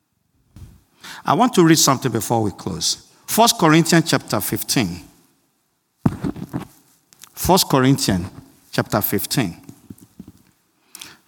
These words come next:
verse ten. First Corinthians chapter fifteen, verse ten in T P T,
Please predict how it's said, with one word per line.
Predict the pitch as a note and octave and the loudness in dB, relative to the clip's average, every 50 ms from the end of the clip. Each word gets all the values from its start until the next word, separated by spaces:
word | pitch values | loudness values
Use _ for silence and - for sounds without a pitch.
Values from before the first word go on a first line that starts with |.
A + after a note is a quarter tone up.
| _ | _
verse | - G2 G#2 G2 F#2 - - | -10 -2 -2 0 0 0 -2
ten. | - - A#2 G#2 F2+ D#2 - - - - _ _ _ _ _ _ _ _ _ _ _ _ _ _ _ _ _ - - - _ _ _ _ _ _ _ _ _ _ _ _ _ _ _ _ _ _ _ - - _ _ _ _ _ _ _ _ _ _ _ _ _ _ _ _ _ _ _ _ _ _ _ _ _ _ - _ _ _ | 0 -2 -2 -2 -4 -8 -10 -16 -20 -20 _ _ _ _ _ _ _ _ _ _ _ _ _ _ _ _ _ -20 -20 -20 _ _ _ _ _ _ _ _ _ _ _ _ _ _ _ _ _ _ _ -20 -20 _ _ _ _ _ _ _ _ _ _ _ _ _ _ _ _ _ _ _ _ _ _ _ _ _ _ -20 _ _ _
First | - - - - D3+ D3 - | -16 -8 -2 -2 -2 -2 0
Corinthians | - C3 B2 B2 A#2+ A#2+ - C3+ B2 A#2+ A#2+ - - | 0 0 0 0 0 0 0 0 0 0 -2 -8 -10
chapter | - - A2 - - - G#2+ | -4 -4 -4 -4 -2 -6 -6
fifteen, | - - G2+ - - - C3+ B2+ A#2+ | -4 -6 -8 -8 -6 -4 -2 -2 -2
verse | G#2+ G#2 G2 - | -2 -2 -4 -4
ten | - - B2+ B2 B2 | -2 0 0 0 0
in | A2 A#2 G#2+ | -2 -4 -2
T | - - - D#3+ | 0 4 2 2
P | D#3+ - D3 C#3 | 2 4 0 0
T, | C3+ - - B2+ A#2 A#2+ C3+ F3+ G#3+ | 2 0 -2 0 0 0 0 -2 -4